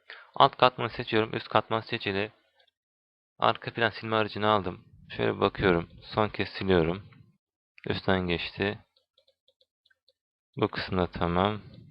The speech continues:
Bakın, burada bir taşma olmuş.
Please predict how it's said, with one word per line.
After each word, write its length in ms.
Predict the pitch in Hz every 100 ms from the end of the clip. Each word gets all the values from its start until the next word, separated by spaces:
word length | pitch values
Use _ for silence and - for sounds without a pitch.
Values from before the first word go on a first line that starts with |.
| - _ _ _ _ _ _ _ _ _ _ _ _ _ _ _ _ _ _ _ _ _ _ _ - -
Bakın, 300 | 101 - 95
burada 200 | 92 90
bir 60 | 92
taşma 480 | - 92 107 104
olmuş. 180 | 98 101